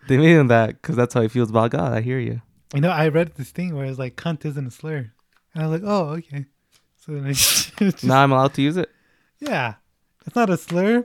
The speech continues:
Speaker 2: but, uh, maybe you shouldn't call a woman that. <laughs> Um,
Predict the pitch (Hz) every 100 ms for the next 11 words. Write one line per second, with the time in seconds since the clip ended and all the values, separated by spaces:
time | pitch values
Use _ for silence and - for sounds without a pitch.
0 | - 165 165 240 180 143 139 135 180 202
1 | 190 - 175 - 165 135 147 165 135 143
2 | 175 175 269 208 - 185 180 180 440 -
3 | - - - - - 139 - 147 _ -
4 | 226 233 - _ 269 170 160 156 156 147